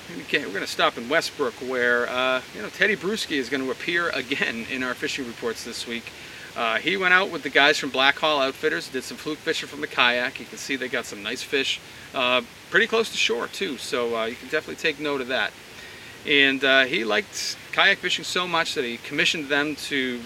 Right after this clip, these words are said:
outfit him one, you know, dressed to the nines. And, um, yeah, I think that's pretty cool. I really do. I think it's super cool to see him partaking in the New England fishery, and seems like he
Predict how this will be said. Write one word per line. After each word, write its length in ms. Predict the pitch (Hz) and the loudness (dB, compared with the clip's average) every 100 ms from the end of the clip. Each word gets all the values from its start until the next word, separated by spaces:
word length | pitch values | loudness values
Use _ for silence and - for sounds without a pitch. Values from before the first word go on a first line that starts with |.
| - | 0
outfit 440 | 170 - - 151 | 0 2 4 4
him 400 | 139 143 135 127 | 6 2 0 -2
one, 320 | 139 143 143 131 | 0 0 0 -4
you 80 | |
know, 180 | 127 127 | -4 -4
dressed 380 | 123 143 143 - | -4 -4 -4 -4
to 100 | 165 | -4
the 80 | 143 | -2
nines. 500 | 143 135 117 120 - - - - - - - | 0 0 -2 -6 -10 -12 -16 -16 -16 -12 -2
And, 420 | 131 127 127 127 | 4 4 4 4
um, 380 | 123 123 127 110 - - | 4 6 2 -2 -10 0
yeah, 200 | 208 185 - - | 2 2 -4 -10
I 60 | |
think 120 | 214 226 | -6 -4
that's 120 | 196 | -4
pretty 200 | - - | -2 -2
cool. 240 | 160 123 - | 0 0 -2
I 40 | |
really 220 | 135 147 | -2 0
do. 160 | 135 123 | 0 -2
I 80 | 110 | -2
think 120 | 139 | -4
it's 300 | 139 - - - | -4 -6 -10 -10
super 240 | - 151 143 | -10 -10 0
cool 160 | 143 113 | 0 0
to 80 | |
see 240 | - 143 120 | -4 0 2
him 260 | 123 120 117 - - - | 2 0 -6 -14 -14 -2
partaking 480 | 143 - 156 151 139 | 0 6 6 6 0
in 100 | 127 | 0
the 60 | |
New 120 | 127 131 | 0 -2
England 220 | 127 120 | -2 -4
fishery, 400 | 143 - 127 117 | -2 0 -2 -4
and 80 | 107 | -6
seems 280 | - 143 143 | -4 -2 -2
like 120 | 127 | -2
he 320 | 131 117 | -2 -4